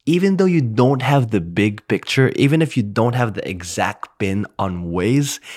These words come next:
in life, you can move forward in obedience and faith, which is only gonna be possible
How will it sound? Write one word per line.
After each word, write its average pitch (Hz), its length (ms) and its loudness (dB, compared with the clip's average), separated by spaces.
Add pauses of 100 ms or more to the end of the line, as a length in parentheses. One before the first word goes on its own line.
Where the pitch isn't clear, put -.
(180)
in 85 380 0
life, 117 480 -4 (440)
you 131 140 4
can 123 240 4
move 135 320 4
forward 151 680 4 (120)
in 113 200 2
obedience 92 1120 -2 (220)
and 87 260 -2
faith, - 720 0 (840)
which 120 160 4
is - 80 2
only 156 340 6
gonna 151 220 6
be 113 120 4
possible 92 800 -2